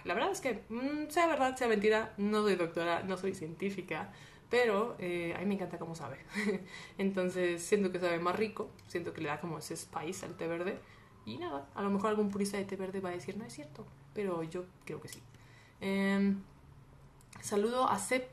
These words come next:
P seis tres ocho nueve y un montón de números más. Saludos. Este, Ed Armenta pregunta, "Si escribieras una novela, ¿de qué trataría?". Y me encanta esa pregunta. Creo que te uniste un poquito tarde al tema,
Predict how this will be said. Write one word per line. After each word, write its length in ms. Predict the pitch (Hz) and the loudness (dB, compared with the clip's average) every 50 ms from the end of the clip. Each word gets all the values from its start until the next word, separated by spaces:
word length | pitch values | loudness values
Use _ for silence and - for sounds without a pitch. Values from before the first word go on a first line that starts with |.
| - - | -4 0
P 440 | 240 240 254 254 254 262 262 269 262 | 2 4 4 4 4 4 4 4 2
seis 380 | - - 240 240 240 233 - | 2 0 0 0 0 -4 -4
tres 260 | - 240 240 247 240 233 | 0 2 2 2 2 -2
ocho 200 | 208 - - 214 | -4 -4 -2 -2
nueve 360 | 214 220 220 220 226 226 220 - | 0 2 2 2 2 0 0 -2
y 80 | 185 170 | -4 -4
un 120 | 175 175 | -2 -2
montón 280 | 175 175 170 - 185 180 | -2 -4 -2 -2 -2 -2
de 80 | 180 | 0
números 340 | 175 165 165 160 - 160 - | -2 -2 -4 -4 -4 -6 -8
más. 280 | - - - - - - - - - - | -12 -12 -12 -12 -14 -14 -20 -20 -20 -20
Saludos. 720 | - - - 180 196 202 208 202 196 202 - - - - - - - - - - - - - - - | -8 -4 0 4 6 8 8 8 8 8 4 2 -4 -10 -14 -18 -20 -20 -20 -20 -18 -20 -20 -12 -2
Este, 680 | - 202 196 196 196 196 - - - 208 196 196 196 196 196 196 196 196 202 196 - - - | 2 4 4 4 4 2 0 2 4 6 6 8 8 8 8 8 6 6 4 2 -2 -2 0
Ed 220 | 277 294 311 311 - - | 2 2 2 0 4 4
Armenta 680 | 247 240 - 226 220 247 269 269 269 - 269 262 262 | 4 4 4 0 0 0 0 0 2 2 2 2 4
pregunta, 380 | - 196 180 180 175 165 165 | 2 2 2 2 -2 -4 -6
"Si 100 | - - | -4 -4
escribieras 400 | 214 196 - 247 269 339 370 349 | -4 -4 -4 -2 0 0 0 0
una 100 | 302 294 | 0 -2
novela, 400 | 269 220 214 233 254 277 277 214 185 | 0 0 0 2 2 0 0 0 -2
¿de 180 | 185 185 180 185 | -2 -2 -2 2
qué 160 | - 220 220 | 2 2 2
trataría?". 500 | 220 - 208 196 214 214 240 262 277 - | 2 -2 -2 0 0 2 4 6 4 6
Y 280 | - 208 208 214 214 - | 4 4 4 4 2 2
me 80 | 220 190 | 0 0
encanta 360 | 185 190 196 196 240 240 240 | 0 0 0 0 0 2 2
esa 100 | 220 202 | 2 4
pregunta. 520 | 196 196 214 214 208 226 233 240 - - - | 4 4 4 4 4 2 0 0 -2 -6 -4
Creo 160 | - 247 262 | -4 -2 0
que 100 | 269 277 | 0 -2
te 140 | 269 - 208 | -2 0 0
uniste 260 | 196 214 247 254 - | 0 0 0 -2 -6
un 60 | 277 | -6
poquito 240 | 262 233 220 202 196 | -4 -4 -2 -2 -2
tarde 240 | 190 190 180 185 180 | -2 0 0 0 0
al 100 | 175 180 | -2 0
tema, 260 | - 190 175 151 - | -2 -2 -2 -2 -6